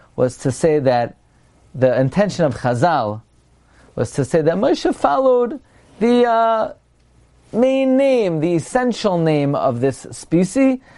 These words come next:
Asher Lai. In other words, true, God said, "Made a, make a saraf," but what is a saraf? A saraf is a snake, and therefore Moshe said, "If it's a snake, then I will make it out of nachash. I will make it out of nechoshes,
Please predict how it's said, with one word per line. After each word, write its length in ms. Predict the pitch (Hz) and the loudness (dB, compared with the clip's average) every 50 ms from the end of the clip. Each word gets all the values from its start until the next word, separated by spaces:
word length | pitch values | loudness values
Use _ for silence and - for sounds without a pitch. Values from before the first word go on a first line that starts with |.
| - - | -12 -4
Asher 340 | - 139 139 - - 135 123 | -4 -4 -2 0 0 0 2
Lai. 220 | 120 113 104 104 | 2 0 -2 -2
In 220 | 104 - 165 170 185 | -2 -2 0 2 2
other 180 | 190 185 185 | 2 2 2
words, 320 | 180 185 180 175 143 - - _ _ _ _ | 2 2 2 0 -2 -6 -12 _ _ _ _
true, 480 | - - - 151 139 131 139 170 214 - _ - _ _ _ | -14 -4 -2 0 0 2 0 0 -4 -6 _ -20 _ _ _
God 280 | - 131 139 143 135 | -2 -2 -2 -2 -2
said, 160 | - 160 143 139 | -2 -2 0 2
"Made 200 | 139 139 131 120 | 2 0 0 -2
a, 60 | 117 - - | -6 -8 -4
make 160 | 147 143 127 | -2 -2 -2
a 40 | - | -2
saraf," 460 | 127 - - 127 110 98 110 127 131 - - | -4 -4 -2 -2 0 0 0 -2 -4 -2 -2
but 120 | 139 131 | 0 0
what 240 | 123 139 160 156 - | 2 2 0 0 0
is 240 | - 123 120 101 113 | -2 -4 -4 -4 -4
a 20 | |
saraf? 480 | 110 - - 113 101 104 113 139 165 - - - _ _ _ _ - - - - - _ | -6 -4 -4 -2 0 0 0 -2 -4 -6 -12 -20 _ _ _ _ -20 -20 -20 -20 -20 _
A 60 | - - | -14 -8
saraf 340 | - - 165 156 139 - | -2 0 0 0 0 -4
is 320 | - - 156 180 160 127 139 | -6 -2 0 0 0 2 0
a 120 | 135 131 | -2 -2
snake, 520 | 120 - - - 110 101 107 127 - - - - - - - | -2 -6 -8 -6 -6 -4 -4 -6 -8 -12 -20 -20 -20 -12 -4
and 120 | - 131 | -2 0
therefore 280 | 156 185 180 - - 165 | 0 0 0 0 0 0
Moshe 340 | 160 165 170 151 - 175 156 | 0 2 0 0 -4 -6 -2
said, 180 | - 208 175 | 0 0 0
"If 140 | 143 127 - | 0 -2 -4
it's 160 | 131 120 - | -6 -10 -8
a 60 | 165 160 | -8 -8
snake, 520 | - - 226 240 220 190 180 160 - - _ - - - _ - | -6 -2 -2 0 0 0 -2 -4 -6 -18 _ -20 -20 -20 _ -8
then 480 | 135 131 147 165 165 160 160 156 151 - | -2 0 0 2 2 0 0 -2 -4 -2
I 140 | - 156 151 | -2 0 0
will 140 | 151 151 151 | 0 0 0
make 240 | 156 165 151 - | -2 -2 -2 -2
it 80 | 156 123 | -4 -2
out 160 | 90 127 123 | -2 -2 -2
of 100 | 123 117 | -2 -2
nachash. 560 | 127 127 123 123 - - 110 104 98 - - - - _ _ - | -2 -2 -4 -4 -4 -8 -8 -8 -8 -12 -16 -20 -20 _ _ -6
I 140 | - 131 139 | -2 -2 0
will 100 | 143 143 | 0 0
make 180 | 156 165 156 - | 0 0 0 0
it 60 | 151 | 0
out 140 | 135 135 123 | 0 0 -2
of 80 | 117 | -2
nechoshes, 720 | 131 131 - - 196 190 170 - - 156 143 139 - - | -4 -4 -2 -2 -2 -2 -2 -2 -2 -2 -2 -2 -6 -10